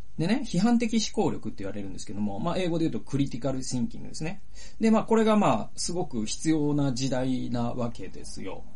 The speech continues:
ね、今の時代というのは。で、まあ、僕もこのね、YouTubeとかポッドキャストの放送というのは、割と一つの、なんていうのかな、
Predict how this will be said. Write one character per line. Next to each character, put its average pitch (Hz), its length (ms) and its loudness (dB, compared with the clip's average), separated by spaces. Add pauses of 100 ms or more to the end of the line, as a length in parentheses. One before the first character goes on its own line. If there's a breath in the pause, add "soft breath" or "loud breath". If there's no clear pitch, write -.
(120)
ね、 127 120 0
今 120 240 2
の 98 120 -6
時 98 160 -6
代 95 160 -4
と 98 80 -6
い - 20 -6
う - 60 -6
の 117 80 -2
は。 131 140 -4 (640 loud breath)
で、 240 100 2
ま 254 120 6
あ、 226 40 4
僕 247 320 2
も 233 260 4
こ 202 160 -2
の 208 760 2
ね、 226 120 4
YouTube 165 400 0
と 110 100 -2
か 110 240 -2
ポ 143 140 0
ッ 120 40 0
ド 117 100 -4
キ 110 80 -4
ャ 104 40 -4
ス - 60 -4
ト 110 80 -6
の 107 80 -2
放 120 180 -2
送 123 160 -4
と 113 100 -4
い 101 40 -4
う 98 40 -6
の 98 80 -6
は、 110 220 0
割 254 320 2
と 190 440 0
一 - 280 -4
つ 240 160 -2
の、 233 380 2 (400 loud breath)
な 151 140 2
ん 117 40 2
て 113 60 -2
い - 20 -2
う 101 40 -4
の - 60 -6
か 107 100 -2
な、 151 420 0